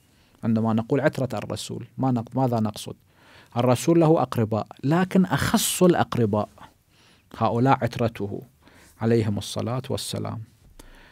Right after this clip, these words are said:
من هم أخص أقرباء الرسول؟ فاطمة سلام الله عليها، وعلي عليه الصلاة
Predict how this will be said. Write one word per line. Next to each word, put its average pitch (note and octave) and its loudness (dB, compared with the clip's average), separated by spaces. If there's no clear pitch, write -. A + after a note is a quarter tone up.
من F#3+ 10
هم F#3 10
أخص - 2
أقرباء D3+ 2
الرسول؟ B2+ -2
فاطمة F#2+ 0
سلام G2+ -4
الله G2 -8
عليها، G#2 -10
وعلي C3 6
عليه A2 4
الصلاة G#2+ -2